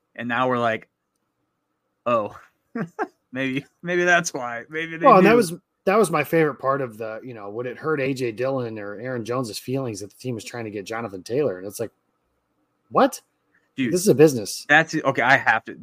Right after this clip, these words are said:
Speaker 1: No one in that locker room cares about that. If the Packers went out and signed Jonathan Taylor and, and A J Dillon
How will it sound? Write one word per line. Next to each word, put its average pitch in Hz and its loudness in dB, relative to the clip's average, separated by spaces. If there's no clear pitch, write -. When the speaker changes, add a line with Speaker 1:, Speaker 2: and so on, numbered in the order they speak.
Speaker 1:
No 135 0
one 170 -2
in 131 -8
that 120 -2
locker 107 -4
room 98 -12
cares 90 -10
about 92 -4
that. 80 -12
If 147 0
the 170 0
Packers 151 0
went 135 -4
out 117 0
and 110 -10
signed 117 -4
Jonathan 117 -8
Taylor 110 -6
and, 104 -14
and 101 -6
A 123 -2
J 147 2
Dillon 135 2